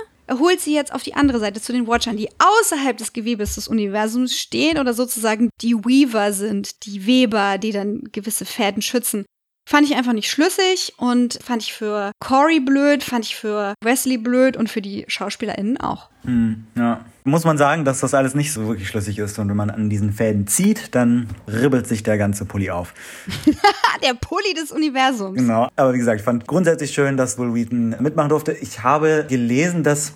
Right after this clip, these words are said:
Speaker 2: dass es wohl einen Konflikt zwischen den Serien, z-, zwischen den verschiedenen Star Trek-Serien gab, dass noch eine andere Serie auch Wesley benutzen wollte. Und bin jetzt sehr gespannt, ob das dann auch noch passiert, ob Wesley dann auch noch bei Lower Decks oder bei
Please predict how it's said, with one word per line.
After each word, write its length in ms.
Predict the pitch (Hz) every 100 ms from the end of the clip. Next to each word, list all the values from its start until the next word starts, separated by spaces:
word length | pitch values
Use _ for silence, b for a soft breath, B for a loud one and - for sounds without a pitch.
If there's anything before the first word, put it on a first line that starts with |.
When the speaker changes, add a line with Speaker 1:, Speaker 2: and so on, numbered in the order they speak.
| -
Speaker 2:
dass 140 | 120
es 140 | 113 127
wohl 160 | 127
einen 200 | 123 127
Konflikt 640 | 113 117 - 160 - -
zwischen 300 | - 143 160
den 180 | 135 120
Serien, 680 | 104 110 139 160 156 160 156
z-, 280 | 131 120 -
zwischen 180 | 131 135
den 120 | 123
verschiedenen 360 | - - 131
Star 220 | 120 123 131
Trek-Serien 400 | 135 110 120 123
gab, 180 | 120 123
dass 140 | 120
noch 120 | 123
eine 240 | 117 113 110
andere 280 | 156 156
Serie 320 | 131 123 120 -
auch 200 | 147 120
Wesley 260 | 110 107
benutzen 460 | 101 101 104 107 98
wollte. 440 | 95 98 127 151 -
Und 460 | 117 113 113 107 - -
bin 140 | 117
jetzt 180 | 117 110
sehr 180 | 117 131
gespannt, 460 | 131 - 117 123 131
ob 120 | -
das 140 | -
dann 160 | - 110
auch 160 | - 101
noch 140 | 95
passiert, 440 | - 95 104 87 -
ob 140 | 92
Wesley 280 | 98 - 98
dann 160 | 92
auch 160 | 95 95
noch 140 | 92
bei 160 | - 90
Lower 240 | 90 92
Decks 320 | 90 90 - -
oder 200 | 95 90
bei 360 | 85 80 87